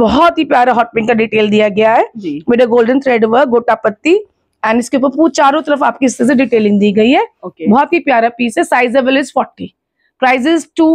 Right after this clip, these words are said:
Speaker 1: four nine five।
Speaker 2: Okay।
Speaker 1: Like this। Beautiful mustard color piece आप देख सकते हैं।
Speaker 2: ओके।
Speaker 1: इसके साथ इसका bag है, size is forty-four, price is two one nine five।
Speaker 2: इसकी pant जरूर दिखाइए एक बार ना।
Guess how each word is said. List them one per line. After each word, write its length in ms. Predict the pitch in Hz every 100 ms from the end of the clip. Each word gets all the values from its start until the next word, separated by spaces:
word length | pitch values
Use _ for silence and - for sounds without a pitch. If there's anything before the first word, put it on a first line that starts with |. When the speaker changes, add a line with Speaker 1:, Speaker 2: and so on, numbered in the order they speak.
| 311
Speaker 1:
four 100 | 302
nine 260 | 254 220 180 185
five। 240 | - 196 - _
Speaker 2:
Okay। 220 | - - - _ 220
Speaker 1:
Like 140 | 208
this। 260 | - - - - - _ _ _ _ _ _ _ _ _ _ _ _ _ _ _ _ _ _ _ _
Beautiful 380 | 240 262 277 320
mustard 380 | 285 254 - 254
color 240 | 262 240
piece 480 | 233 - 277 466 - - - _
आप 120 | 202
देख 200 | 202 220
सकते 300 | - 226 -
हैं। 140 | 269 403
Speaker 2:
ओके। 480 | - _ - 175 220
Speaker 1:
इसके 160 | 339
साथ 120 | 247
इसका 240 | 240 - 269
bag 340 | 220 214 220
है, 80 | 339
size 340 | 403 262 226
is 160 | 254 247 262
forty-four, 480 | 220 233 - 302 523 - _ _ _ -
price 300 | 233 233 240
is 100 | 302
two 220 | - 294
one 180 | 277 226
nine 160 | 202 180
five। 220 | - - 254
Speaker 2:
इसकी 200 | 262 320
pant 280 | 240 240 277
जरूर 220 | 262 254
दिखाइए 440 | 233 247 180 190
एक 120 | 180
बार 140 | 170 180
ना। 160 | 233